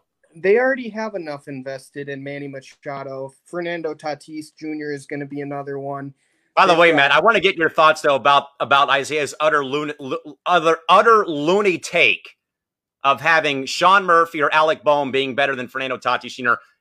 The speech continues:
Speaker 2: I, forget the years, just in general, about right here and right now at the All-Star break. Not, not two years down the road, not three years down, right here and right now on July twelfth, twenty twenty-one.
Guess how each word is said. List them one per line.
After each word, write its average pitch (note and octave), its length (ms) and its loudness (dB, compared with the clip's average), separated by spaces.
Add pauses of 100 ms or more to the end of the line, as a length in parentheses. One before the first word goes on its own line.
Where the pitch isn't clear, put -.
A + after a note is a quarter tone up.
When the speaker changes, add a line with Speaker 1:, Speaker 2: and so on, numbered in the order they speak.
(220)
Speaker 2:
I, E3+ 200 2
forget F#3+ 420 2
the G#3 80 2
years, D#3+ 380 0
just F3 260 0
in D3+ 160 -4
general, C#3+ 460 2
about C#3 280 4
right D3 240 2
here C#3+ 200 0
and B2+ 120 -2
right C3 220 4
now B2+ 240 4
at B2 220 0
the B2 80 -4
All-Star A2 340 -2
break. F#2 300 -2
Not, C3 160 0
not F#3+ 320 4
two A#3+ 180 -8
years A3 260 0
down F#3+ 240 2
the F3 80 -4
road, F3 340 0 (260)
not F3 200 2
three F3+ 100 -8
years D#3 80 -10
down, D#3+ 220 -2
right D#3+ 320 2
here E3+ 260 0
and D3 180 -6
right D3 240 4
now C3+ 260 2
on B2 160 2
July C3+ 240 0
twelfth, C3+ 380 -6
twenty B2+ 200 -8
twenty-one. G#2 500 -6